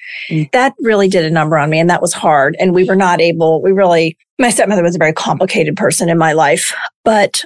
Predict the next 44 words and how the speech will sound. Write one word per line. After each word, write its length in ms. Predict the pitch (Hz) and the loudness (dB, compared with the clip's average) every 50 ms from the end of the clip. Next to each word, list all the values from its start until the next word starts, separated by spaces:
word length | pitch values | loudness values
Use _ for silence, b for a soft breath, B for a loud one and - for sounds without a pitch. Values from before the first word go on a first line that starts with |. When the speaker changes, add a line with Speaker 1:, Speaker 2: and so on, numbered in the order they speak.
| - - | -4 -2
Speaker 2:
I 100 | 226 220 | -2 0
do 160 | 190 226 190 | 2 2 2
have 200 | 190 - 147 - | 2 0 -2 -2
gratitude 460 | - - - - - 208 - - - - | -2 -2 -2 -2 -2 -4 -4 -4 -4 -4
for, 180 | - 190 175 214 220 - - 196 247 - - - | -4 -4 -4 -4 -4 -2 -2 -2 0 -2 -2 -2
ironically, 720 | 175 202 185 214 214 262 277 285 - - 180 165 170 170 185 | -2 0 0 0 0 0 0 -2 -4 -2 0 0 0 0 -2
she 200 | - - - 175 | -4 -2 0 2
did 180 | 185 254 269 - | 2 2 2 0
teach 260 | - - 208 - - | -2 -4 -4 -2 -2
me 80 | 214 165 | 0 0
about 240 | 160 170 185 - | 0 0 -2 -2
death. 300 | - 185 - - - - - _ - - | -2 -2 0 -2 -4 -8 -12 _ -8 -4
I 40 | - | 0
mean, 160 | 208 202 196 | 0 2 2
when 140 | 202 190 208 202 | 2 0 2 2
I, 140 | 196 202 | 0 0
when 160 | 180 208 214 196 | 0 0 0 0
I 120 | 185 208 | 0 0
think 240 | 202 - 233 214 208 | -2 -2 -2 0 0
back 240 | 208 185 196 202 - | 0 0 0 0 0
on 220 | 185 170 190 196 | 0 0 0 0
it, 120 | 185 - - _ _ - | -2 -4 -8 _ _ -16
her 600 | - - 277 214 208 214 220 226 233 226 233 - _ _ | -8 -4 0 0 2 2 2 2 0 -2 -4 -8 _ _
sis-, 400 | - - - - - - 190 196 | -6 -4 -2 -2 -2 -2 -2 -2
her 200 | 196 - 233 226 | -2 -2 0 0
old, 160 | - 214 196 | 0 0 -2
she 100 | - - | -2 -4
was 80 | 254 196 | -6 -4
the 100 | - 190 | 0 0
youngest 380 | 180 175 170 170 180 180 - | 2 2 0 0 -2 -4 -4
of 80 | 185 175 | -6 -4
six 260 | - - 170 165 - | -4 -4 -4 -6 -6
children, 360 | - - 170 170 170 165 165 | -4 -2 -2 -2 -2 -2 -2
and 100 | 170 165 | -2 -2
her 180 | 202 214 190 - | -2 0 0 0
oldest 380 | - 175 180 170 175 170 - - | 0 0 0 0 -2 -2 -2 -4
sister 300 | 190 185 - - 185 175 | -4 -4 -4 -4 -4 -2
died 340 | - 165 160 156 151 160 196 | 0 0 2 2 0 -2 -2
when 120 | - 165 156 | -4 -4 -4
I 100 | 151 156 | -4 -4
was 160 | 156 165 - | -4 -4 -6
in 60 | 175 | -6
high 160 | 180 190 175 | -4 -4 -4
school. 400 | 160 - - - - - - - | -4 -4 -4 -4 -4 -6 -6 -10